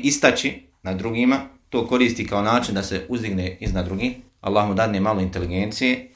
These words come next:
pa možda nije uspio na drugi način da se istakne među ljudima, pa želi na taj način. Ili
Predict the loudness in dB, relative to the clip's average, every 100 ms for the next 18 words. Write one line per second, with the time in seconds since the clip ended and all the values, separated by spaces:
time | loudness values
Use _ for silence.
0 | _ 8 8 6 -10 _ 2 2 4 4
1 | 4 2 2 2 4 4 4 4 6 6
2 | 4 0 -2 0 -2 -4 -6 -4 0 -2
3 | 0 -2 -4 -10 _ -6 -4 -2 0 0
4 | 0 0 2 2 2 2 2 2 0 0
5 | -2 -4 -6 -14 _ _ -20 _ _ 4
6 | 6 6 2 -12